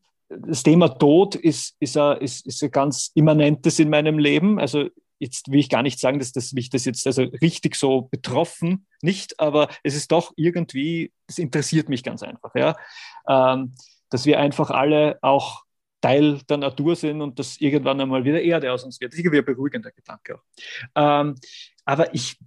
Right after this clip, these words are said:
ich finde, weil du das, weil du so eine interessante Frage stellst, muss ich eine ganz ehrliche Antwort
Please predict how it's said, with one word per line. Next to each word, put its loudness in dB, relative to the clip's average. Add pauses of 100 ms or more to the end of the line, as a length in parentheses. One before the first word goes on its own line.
ich -6
finde, 4
weil -4
du -2
das, -6
weil 2
du -2
so -2
eine 0
interessante -4
Frage -4
stellst, -8 (180)
muss -2
ich 0
eine 0
ganz -4
ehrliche -2
Antwort -6